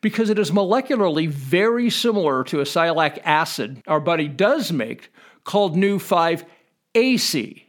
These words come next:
instead of G C. However, because new five G C is foreign, its appearance on the surface of the cell produces an antigenic response in the form of anti-new five G C immunoglobulins, more commonly known as antibodies. As far as we've gone to this point, there is no scientific dispute.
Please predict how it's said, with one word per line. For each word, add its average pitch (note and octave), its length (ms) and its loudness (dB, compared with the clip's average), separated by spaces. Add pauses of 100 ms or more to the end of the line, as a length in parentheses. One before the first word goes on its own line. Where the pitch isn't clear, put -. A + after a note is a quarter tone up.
(140)
instead D3+ 540 0
of C3+ 260 -6
G G3+ 220 2
C. - 360 -8 (640)
However, D#3 320 0
because D#3+ 500 -2
new G3+ 140 2
five E3 240 0
G D#3 160 -2
C D3+ 220 -4 (120)
is B3 320 0
foreign, B2 500 -6
its F3 200 -2
appearance A3+ 380 -2
on F#3+ 100 0
the F3+ 60 0
surface F3+ 400 -4
of E3 60 -8
the F3+ 60 -4
cell B2 360 -2 (280)
produces G3 420 -2
an D#3+ 80 0
antigenic D3+ 520 -2
response A#2+ 420 -6
in C#3+ 80 -4
the C3+ 80 -4
form C#3+ 220 -6
of C3 120 -4 (100)
anti-new D3 600 0
five C#3 260 0
G B2+ 200 -4
C C3 240 -4
immunoglobulins, B2+ 920 -2 (460)
more B2 140 -4
commonly B2 320 -4
known A2 120 -4
as A2 100 -6
antibodies. - 720 -2 (480)
As E3 240 0
far C#4+ 320 0
as G#3+ 100 -2
we've A#3 140 0
gone G3 200 2
to E3+ 60 0
this D#3+ 180 0
point, C#3 300 -4
there C3+ 160 -4
is B2+ 160 -6
no D#3 220 0
scientific C3 640 -4
dispute. A#2+ 460 -14